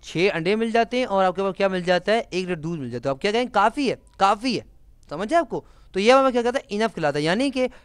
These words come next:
ना ही आपकी, आपकी जो ज़रूरत है उससे ज़्यादा है, ना ही आपकी ज़रूरत से कम है,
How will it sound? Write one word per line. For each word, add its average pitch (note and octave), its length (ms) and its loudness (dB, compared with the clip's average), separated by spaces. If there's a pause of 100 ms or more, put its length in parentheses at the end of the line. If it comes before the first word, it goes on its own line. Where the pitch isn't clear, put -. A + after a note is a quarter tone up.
(120)
ना D#3 320 0
ही A3 240 -2
आपकी, G#3 600 0
आपकी G3 360 2
जो G#3 120 2
ज़रूरत F3+ 340 2
है G#3+ 60 -2
उससे E3 240 -4
ज़्यादा C3 340 2
है, C4+ 200 2 (380)
ना D#3 240 2
ही C4 120 2
आपकी - 320 0
ज़रूरत G3 320 0
से C4 120 -4
कम B3 280 -2
है, D3+ 100 -4